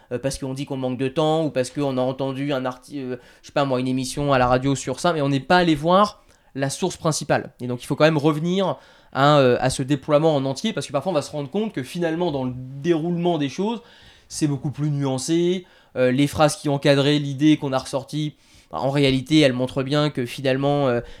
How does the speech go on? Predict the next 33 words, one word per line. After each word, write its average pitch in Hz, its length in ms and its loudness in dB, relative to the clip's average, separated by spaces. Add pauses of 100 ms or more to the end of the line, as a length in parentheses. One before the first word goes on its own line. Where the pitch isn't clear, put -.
(100)
euh, 123 160 0
elle 123 200 2
est, 135 160 6
euh, 123 80 4
encore 123 240 2
une 127 80 0
fois 139 140 4
beaucoup 123 260 -8
plus... 143 340 2
Euh, 123 220 6 (320)
elle 120 120 0
est, 120 60 2
elle 127 100 2
est 127 40 2
pas 131 160 2
aussi, 131 360 -2
euh, 120 140 -2
je 113 60 -8
sais - 80 -16
pas 143 100 -2
moi, 113 160 -10
vindicative, 131 920 -6
euh, 120 160 -6
qu'elle 123 320 -4
ne 120 80 -8
l'était, 120 320 -4
et 147 40 -4
cetera. 131 260 -12
Donc 139 80 -12
ça, 170 80 0
c'est 156 180 -4
hyper 151 200 -2
important. 131 340 -4